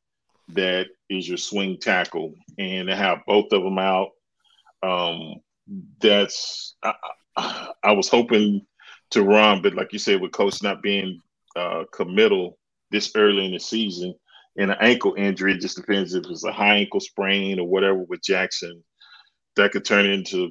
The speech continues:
you know, a few weeks to several weeks. So I don't know the extent of the injury, but, uh, definitely concerned. Um, and then, um, so being on the road as well,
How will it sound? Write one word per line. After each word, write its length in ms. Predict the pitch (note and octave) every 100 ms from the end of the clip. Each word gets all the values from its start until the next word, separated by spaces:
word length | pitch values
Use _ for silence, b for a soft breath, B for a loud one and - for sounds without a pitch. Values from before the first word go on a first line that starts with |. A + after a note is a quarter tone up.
| -
you 140 | F#2+
know, 100 | E2+
a 180 | D#2 -
few 160 | A2 A2
weeks 340 | G#2 G#2+ G#2 -
to 120 | G2+
several 440 | - G#2 G2+ G2+
weeks. 300 | F#2+ F#2+ F#2
So 320 | - F2+ F2 - F#2
I 40 |
don't 200 | G2 F#2
know 160 | F#2+ F#2
the 80 | F2+
extent 360 | - - G2
of 100 | F2
the 120 | E2+
injury, 380 | F2 F#2+ F2 E2+ -
but, 120 | E2+ - _ _ b b b b b b _
uh, 180 | - G2+
definitely 440 | - A#2+ B2+ A#2 A2
concerned. 840 | A#2 G2+ - A#2+ A2 G#2+ G#2 F#2 B B -
Um, 600 | G2+ F#2+ F#2 F2+ F2+ F#2 _ _ _ F#2+
and 180 | G2
then, 420 | G2 F#2+ F#2 F2 - _ -
um, 640 | E2+ E2+ F2 D#2+ D2+ C#2+ - -
so 520 | - G2+ F#2+ F#2 F2+ - _ _ _ _ G2
being 300 | B2 C3 B2
on 220 | A2+ A#2+
the 60 | A2+
road 340 | A2+ A#2 A#2
as 280 | A2 G#2+ G#2
well, 560 | G2+ G#2 G2+ G2 G2